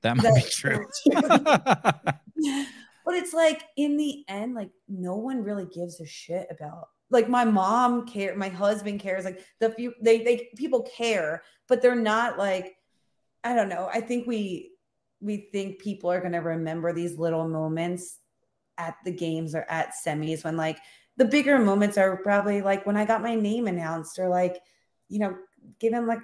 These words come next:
Speaker 2: kid a high five on the side that really wanted one when he was there with his dad. Like, I don't
Speaker 1: Yeah,
Speaker 2: know.
Speaker 1: yeah.
Speaker 2: I think the older that I'm getting, and, like, you kind of even say about social media and followings and things like that, like, I don't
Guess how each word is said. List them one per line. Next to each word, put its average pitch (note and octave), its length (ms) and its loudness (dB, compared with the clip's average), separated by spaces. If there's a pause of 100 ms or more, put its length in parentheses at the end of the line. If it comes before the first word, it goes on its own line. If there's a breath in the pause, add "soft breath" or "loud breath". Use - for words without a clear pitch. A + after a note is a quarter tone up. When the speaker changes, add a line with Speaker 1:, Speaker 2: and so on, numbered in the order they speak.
Speaker 2:
kid A3+ 260 0
a G3 140 -2
high G3+ 240 0
five G3+ 540 0
on F3 360 0
the F#3 120 -6
side F#3+ 520 2
that E3+ 140 4
really F#3 220 2
wanted F3 300 -2
one F3 200 -2
when E3+ 100 -2
he E3+ 80 -6
was E3 140 -6
there F3+ 180 0
with F#3 100 0
his F3+ 100 -2
dad. G3 180 0
Like, G3+ 220 2 (320 loud breath)
I C4 80 6
don't C4+ 100 8
Speaker 1:
Yeah, - 20 4
Speaker 2:
know. B3 60 4 (280)
Speaker 1:
yeah. A2+ 220 0 (220)
Speaker 2:
I - 60 -6
think B3+ 140 0
the B3+ 120 4
older A3 220 6
that G3+ 180 0
I'm F#3+ 100 -4
getting, F#3 380 0
and, F3+ 120 -6
like, F3+ 220 -4
you F#3 100 -14
kind F#3+ 200 -8
of F3+ 120 -4
even F3+ 180 -4
say F3 160 -4
about D#3 240 -4
social F3 300 -4
media E3+ 300 -2
and D3+ 180 -8
followings E3+ 440 2
and D#3 100 -12
things E3 180 -12
like E3 120 -10
that, - 160 -6
like, F#3 160 -2 (560)
I A#3+ 160 -4
don't C#4 260 2